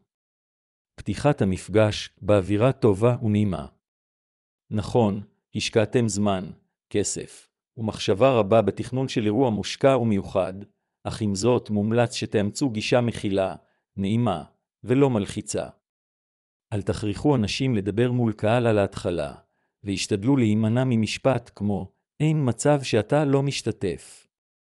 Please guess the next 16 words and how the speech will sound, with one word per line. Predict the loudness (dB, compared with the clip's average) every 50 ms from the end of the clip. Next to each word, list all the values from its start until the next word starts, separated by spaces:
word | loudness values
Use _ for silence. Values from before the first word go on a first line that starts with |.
| _ _ _ _ _ _ _ _ -6 -4
אל | -4 -4
תשכחו | -4 -6 -6 -6 -6 -6 -4 -2 -2 -2
שמדובר | -2 -2 -4 -2 -2 0 2 2 2 2 2
בחברי | 0 -2 -2 -4 -4 -2 -2 -2
מבוגרים, | 0 -2 -2 -2 0 2 2 2 2 0 -4 -10 -12 -16 -20 _ _ _ _ _ _ -6
ולא | -2 2 4 6 6
בחבורת | 4 4 0 -2 -4 -4 -2 0 0 0 0 0 0
ילדים | 0 0 0 0 0 -2 -4 -4 -4
קטנים. | -8 -8 -6 -6 -6 -4 -6 -8 -12 -14 -16 -20 -20 _ _ _ _ _ _ _ _ _ _ _ _ _ _ _ _ _ _ -8
מומלץ | -4 -2 0 0 2 2 2 0 0 0
להתחיל | 0 0 0 0 -2 -2 -2 0
את | 0 0
המפגש | 0 -2 -2 -2 -2 0 0 0 0 0 0
במגל. | 0 2 2 2 0 -2 -2 -4 -4 -6 -10 -14 -16 _ _ _ _ _ _ _ _ _ _ _ _ _ _ _ _ _ _ _ _ -8
מפגש | -8 -8 -4 0 2 2 2 2 2
מגלי, | -2 -2 0 2 4 4 4 4 0 -4 -6